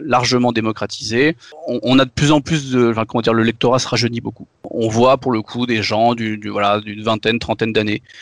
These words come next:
euh, qui lisent nos bandes dessinées. Et c-, mais cela dit, ça reste encore quand même assez masculin. Ça, c'est vrai que c'est un changement qui, euh, je,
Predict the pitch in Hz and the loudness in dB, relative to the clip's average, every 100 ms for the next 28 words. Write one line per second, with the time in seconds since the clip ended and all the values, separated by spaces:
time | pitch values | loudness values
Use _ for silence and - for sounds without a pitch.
0 | - - - - 113 113 113 120 113 113 | -20 -20 -8 -2 0 0 -4 -6 -2 0
1 | 110 110 107 - 110 120 - _ _ _ | 0 0 -2 -2 0 0 0 _ _ _
2 | - 123 - 139 127 123 _ - - - | -4 -2 -2 2 2 2 _ -12 -10 -4
3 | 127 131 - 131 147 - 135 147 131 143 | -2 0 0 2 2 0 0 0 -2 -2
4 | 131 131 127 - 131 120 - 110 110 - | -2 -2 -4 -4 -4 -6 -8 -12 -12 -12
5 | 117 123 127 - 117 113 127 113 131 135 | -8 -2 -2 0 -4 -2 -2 -2 2 2
6 | - - - 120 117 113 113 110 | 0 -6 -2 2 6 6 6 2